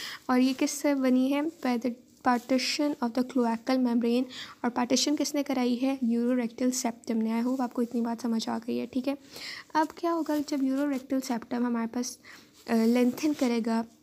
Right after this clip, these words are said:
और ये cloacal membrane तक पहुँचेगा, ठीक है,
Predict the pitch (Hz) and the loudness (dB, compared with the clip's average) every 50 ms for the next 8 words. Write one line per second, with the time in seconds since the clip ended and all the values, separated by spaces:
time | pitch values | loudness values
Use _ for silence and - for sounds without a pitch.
0 | _ _ _ _ _ _ _ _ _ _ _ _ _ _ _ - - _ _ _ | _ _ _ _ _ _ _ _ _ _ _ _ _ _ _ -20 -20 _ _ _
1 | _ _ - 254 262 254 254 254 240 233 247 262 254 - 285 262 247 247 254 - | _ _ 0 2 4 4 4 2 2 2 2 2 2 2 2 4 4 4 2 2
2 | 294 294 294 277 254 247 247 247 247 247 247 269 262 262 - - 277 262 254 269 | 2 4 4 4 4 4 4 4 2 2 2 0 -4 -2 0 2 4 4 4 4
3 | 277 - 311 294 277 254 - 247 226 - - - 247 254 285 294 311 | 2 2 2 0 2 0 -2 -6 -6 -6 -2 -2 -2 0 0 -2 -2